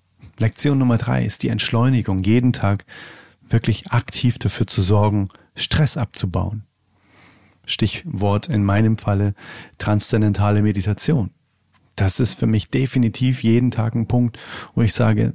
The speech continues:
yes, da freue ich mich drauf, das löst Stress aus meinem System. Lektion vier,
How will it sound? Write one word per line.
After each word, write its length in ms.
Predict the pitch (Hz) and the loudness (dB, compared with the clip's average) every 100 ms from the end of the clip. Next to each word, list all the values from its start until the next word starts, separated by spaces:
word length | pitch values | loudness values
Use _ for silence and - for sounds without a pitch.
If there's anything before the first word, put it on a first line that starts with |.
| - | -2
yes, 480 | 113 127 - - - _ | 0 0 -2 -8 -12 _
da 100 | - | -4
freue 240 | - 170 139 | -2 0 0
ich 100 | - | 0
mich 140 | 101 | -2
drauf, 380 | - 113 135 - _ | -2 -4 -4 -10 _
das 300 | 117 120 - | 0 0 0
löst 380 | 110 107 110 - | 2 4 4 0
Stress 300 | - 113 104 | -2 -2 -2
aus 140 | 101 | -2
meinem 280 | 101 101 101 | 0 0 0
System. 580 | - 107 - 104 95 101 _ _ - - - - - - - | -2 -4 -2 -2 -2 -4 _ _ -20 -18 -18 -18 -20 -20 -2
Lektion 420 | 127 113 - 156 | -2 0 2 2
vier, 340 | 156 190 185 | 2 2 0